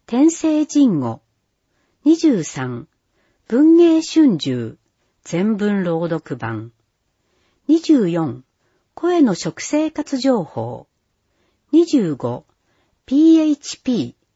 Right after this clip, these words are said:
二十六、テクノメイト声のカタログ。二十七、理学療法ジャーナル。二十八、エヌエイチケー今日の料理。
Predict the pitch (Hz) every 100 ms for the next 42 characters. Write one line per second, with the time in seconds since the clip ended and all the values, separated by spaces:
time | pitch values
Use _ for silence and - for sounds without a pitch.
0 | _ _ _ _ _ _ 294 339 330 254
1 | 160 131 - 143 127 - _ _ _ _
2 | - 190 330 349 339 330 240 - 156 285
3 | 339 285 202 - - 123 120 117 - _
4 | _ _ _ _ _ _ _ _ 320 330
5 | 285 220 185 190 147 113 _ _ _ _
6 | _ _ 208 277 339 339 320 330 311 320
7 | 311 311 294 262 170 127 123 117 _ _
8 | _ _ _ _ _ 320 330 294 220 151
9 | 123 - 123 - _ _ _ _ _ 180
10 | 262 330 339 330 - - 320 247 - 320
11 | 320 269 202 170 175 139 113 117